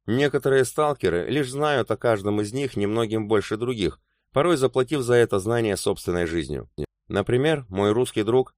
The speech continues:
Кирилл Панов перед смертью доказал, что пустышка — это магнитная ловушка. Правда, так и не смог объяснить, почему она магнитная и что именно способна ловить.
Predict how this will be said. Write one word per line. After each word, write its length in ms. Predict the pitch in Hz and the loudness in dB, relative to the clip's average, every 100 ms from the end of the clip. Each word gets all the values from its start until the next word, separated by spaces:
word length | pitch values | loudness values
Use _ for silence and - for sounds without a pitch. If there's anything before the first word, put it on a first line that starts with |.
| _ | _
Кирилл 340 | - 123 131 117 | -4 0 0 2
Панов 420 | 127 139 107 - | 0 0 -2 -4
перед 240 | 80 82 | -4 -4
смертью 360 | - 131 120 104 | -2 -2 -2 -2
доказал, 580 | 92 107 104 127 120 - _ _ _ | -2 -2 0 0 0 -6 _ _ _
что 220 | - 151 | -2 -2
пустышка — 640 | 147 147 175 160 - 71 - - | 0 -2 0 0 -2 -6 -8 -12
это 220 | - 113 | -2 0
магнитная 480 | 110 107 110 104 104 | 0 0 -2 -2 -2
ловушка. 500 | 104 76 - 60 - _ _ _ _ | -2 -4 -6 -12 -16 _ _ _ _
Правда, 460 | - 127 120 127 - | 2 2 4 2 2
так 200 | - 147 | -6 -4
и 60 | 147 | -2
не 100 | 135 | -2
смог 300 | - 139 123 | 0 0 2
объяснить, 520 | 98 101 - 135 - | 2 0 -4 -6 -4
почему 420 | 95 - 110 120 | -6 -4 -2 0
она 260 | 117 117 113 | 0 0 -2
магнитная 800 | 101 101 92 123 - 92 73 - _ - | 0 -2 -2 -6 -4 -4 -4 -8 _ -10
и 80 | |
что 220 | 85 - 104 | -10 -2 0
именно 360 | 123 117 92 | 0 0 -2
способна 440 | - 87 104 92 87 | -4 -4 -2 -2 0
ловить. 360 | 87 71 - | 0 -2 -8